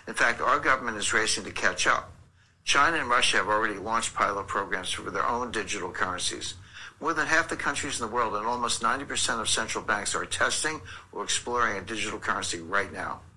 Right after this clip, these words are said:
In my opinion, it's not a question of will the U S implement a digital dollar.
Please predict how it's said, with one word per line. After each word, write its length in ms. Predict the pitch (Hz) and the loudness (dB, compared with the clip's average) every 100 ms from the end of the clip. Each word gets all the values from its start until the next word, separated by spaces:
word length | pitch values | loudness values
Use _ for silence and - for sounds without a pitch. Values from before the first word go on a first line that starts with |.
| _ _ _ - - - | _ _ _ -20 -18 -12
In 100 | 117 | 2
my 180 | 156 180 | 4 4
opinion, 440 | - 131 120 110 | 0 -4 -2 -4
it's 160 | 107 - | -2 2
not 160 | 123 | 2
a 40 | 120 | 0
question 420 | - 110 - 101 | 0 2 2 -2
of 180 | 92 110 | -8 -6
will 140 | 113 | -6
the 140 | 101 | -6
U 200 | 95 98 | -8 -4
S 180 | 95 - | -2 0
implement 460 | 87 - 92 90 92 | -2 -8 -8 -8 -8
a 60 | |
digital 480 | 87 101 92 90 90 | -8 -6 -4 -6 -8
dollar. 480 | 85 104 101 82 95 | -2 0 0 -4 -8